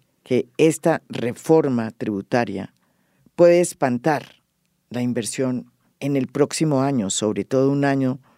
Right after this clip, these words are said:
que se viene duro, no solamente por las condiciones internas, sino por las externas,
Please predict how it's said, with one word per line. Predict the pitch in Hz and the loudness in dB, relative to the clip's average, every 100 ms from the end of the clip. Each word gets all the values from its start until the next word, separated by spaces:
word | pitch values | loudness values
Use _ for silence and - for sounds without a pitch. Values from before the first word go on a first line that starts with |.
| _ | _
que | - | -4
se | 113 117 | -2 -2
viene | 101 123 131 127 | 0 0 2 0
duro, | 131 131 113 - _ _ | 0 2 0 -4 _ _
no | 123 123 | -2 0
solamente | 147 147 151 143 | 0 0 -2 -4
por | - 113 | -4 -2
las | 113 - | -2 -4
condiciones | 110 110 - 117 139 | -4 -4 -2 -2 -2
internas, | 135 156 185 104 - | -4 -2 -2 -4 -6
sino | 101 101 | -8 -6
por | 101 | -4
las | 87 95 | -4 -4
externas, | - - 151 - _ - | -8 -4 -4 -4 _ -20